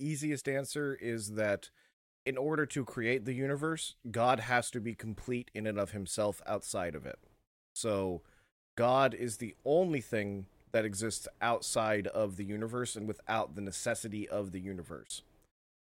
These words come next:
Okay? So that's number one. He, he exists in a place that we could not possibly come, eh, eh, we could not possibly even think about how we could, uh, reach him. Okay, he is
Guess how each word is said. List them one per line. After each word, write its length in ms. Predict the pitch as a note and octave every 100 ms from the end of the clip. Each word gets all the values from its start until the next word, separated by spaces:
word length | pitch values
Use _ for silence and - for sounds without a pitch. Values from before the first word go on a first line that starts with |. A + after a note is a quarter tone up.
| _ -
Okay? 360 | F#2+ A#2 A#2+ C3 _ _ _ -
So 60 |
that's 200 | B2 -
number 200 | B2 A2+
one. 360 | G#2+ F#2+ C2+ - -
He, 220 | - B2
he 260 | G#2 C#3+ D3+
exists 520 | C3+ A#2+ C3 - -
in 100 | A#2
a 40 |
place 360 | - B2 A#2 -
that 140 | F#2+
we 160 | F#2+ A#2+
could 220 | - A#2
not 220 | A2 G2+
possibly 760 | - A2+ A2+ A#2 G2+ A2+ A2 G2+ - - _ _ _
come, 400 | - C3 B2 A#2 -
eh, 320 | G#2 D#2+ G2
eh, 40 |
we 140 | A2 C3+
could 140 | C#3
not 200 | C#3+ D3+
possibly 760 | - C#3 C#3 C#3 A#2 B2+ A#2+ G#2 - _ - _ _
even 300 | D#3 C#3 B2
think 440 | A2 - E3 D#3 C#3+
about 300 | A#2+ A2+ A#2+
how 140 | A#2+
we 120 | A2
could, 140 | A2+ G#2+
uh, 60 | F#2+ -
reach 360 | A#2 A2+ G2+ -
him. 220 | D2 G1+ - _ -
Okay, 200 | G2+ G2
he 160 | F#2+
is 120 | B2